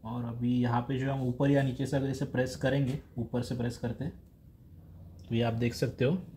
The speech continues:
अपने आप जो है आगे आगे जाना जो शुरू हो चुका है।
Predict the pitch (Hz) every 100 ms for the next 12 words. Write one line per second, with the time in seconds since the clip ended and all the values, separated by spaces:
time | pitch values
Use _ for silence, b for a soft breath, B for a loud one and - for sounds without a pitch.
0 | - - - - - - - - - -
1 | - B B B - 117 - 123 123 120
2 | 127 117 113 117 120 - 123 113 120 117
3 | 117 113 110 113 113 - 110 110 107 117
4 | 117